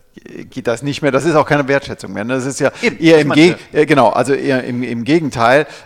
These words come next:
Speaker 1: äh, das kann ja wie ein, wie ein Boomerang zurückkommen, ja?
Speaker 2: Genau, in dem Moment stelle ich mich ja über, über die andere Person und sage, ich
Speaker 1: Ja.
Speaker 2: kann dich einfach kaufen,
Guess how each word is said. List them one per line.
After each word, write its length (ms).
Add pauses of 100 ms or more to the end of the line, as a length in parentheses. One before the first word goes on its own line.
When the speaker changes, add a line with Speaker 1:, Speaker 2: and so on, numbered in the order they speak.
(140)
Speaker 1:
äh, 480
das 160
kann 160
ja 220
wie 80
ein, 200
wie 80
ein 140
Boomerang 440
zurückkommen, 580
ja? 80
Speaker 2:
Genau, 260
in 100
dem 120
Moment 240
stelle 200
ich 80
mich 120
ja 160
über, 220
über 220
die 120
andere 280
Person 340
und 40
sage, 140
ich 80
Speaker 1:
Ja. 80
Speaker 2:
kann 100
dich 140
einfach 180
kaufen, 380